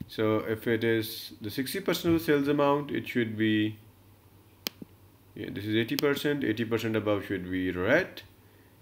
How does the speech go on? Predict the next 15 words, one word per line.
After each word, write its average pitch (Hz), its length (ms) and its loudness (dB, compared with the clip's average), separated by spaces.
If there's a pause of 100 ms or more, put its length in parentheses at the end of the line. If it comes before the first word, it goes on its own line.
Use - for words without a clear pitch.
(260)
and 92 480 -2
lower 107 240 6
than 104 240 0
that 95 300 0
should 90 260 -6
be 120 260 0 (1800)
yellow. 90 440 -4 (800)
And 123 140 6
you 131 60 8
see 175 360 0
immediately 117 920 6
the 104 140 -6
color 101 320 0
has 95 160 -2
changed, - 540 0